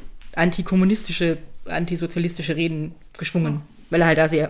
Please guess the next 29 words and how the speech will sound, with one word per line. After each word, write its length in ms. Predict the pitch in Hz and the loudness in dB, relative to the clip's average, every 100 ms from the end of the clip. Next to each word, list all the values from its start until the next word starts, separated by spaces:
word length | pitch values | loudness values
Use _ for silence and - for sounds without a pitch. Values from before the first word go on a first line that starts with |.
| - | -2
konservativ 560 | - 170 160 151 165 156 | -2 0 0 0 -4 -6
war, 80 | 151 | -6
ist 120 | 151 | -8
ja 40 | |
klar, 220 | - - - - | -10 -10 -10 -8
als 140 | 156 | -8
Pfarrer. 300 | - - 185 - - - - - - - - - - - - - - - | -8 -14 -14 -16 -16 -18 -18 -16 -14 -14 -14 -16 -16 -16 -16 -16 -14 4
Als 220 | 214 190 | 4 6
solcher, 520 | 208 277 339 208 311 311 - | 8 8 8 4 4 0 -2
also 260 | 190 185 175 | -2 2 2
aus, 340 | 185 - - | 2 0 -2
als 340 | 196 185 - 180 | 0 0 -2 -2
gesinnungstüchtiger 840 | 190 185 240 202 - 226 202 185 | 0 6 8 6 2 -2 2 2
Sozialistenfresser, 840 | 185 - 180 233 185 - 185 240 269 - - - - | 2 -2 -2 -2 -4 0 2 4 4 0 -10 -12 -10
<laughs> 500 | 190 185 269 254 156 143 | -8 0 0 2 -2 4
war 300 | 185 226 254 | 6 8 8
er 40 | |
auch 200 | 196 269 | 8 6
bei 100 | - | 6
seinen 320 | 233 240 214 202 | 4 6 4 6
geistlichen 640 | 185 254 - 254 233 220 | 6 6 4 -2 2 4
Oberen 460 | 226 262 208 190 175 | 6 6 8 6 4
gut 320 | 208 262 - | 4 2 4
angeschrieben, 680 | 190 160 156 - 143 131 - - | 4 4 0 -4 -8 -8 -12 -2
weshalb 400 | 175 - 226 349 | -2 4 6 6
sie 160 | - 269 | 4 4
ihm 120 | 262 | 4
auch 160 | 214 220 | 4 2
seine 320 | 190 185 | 2 2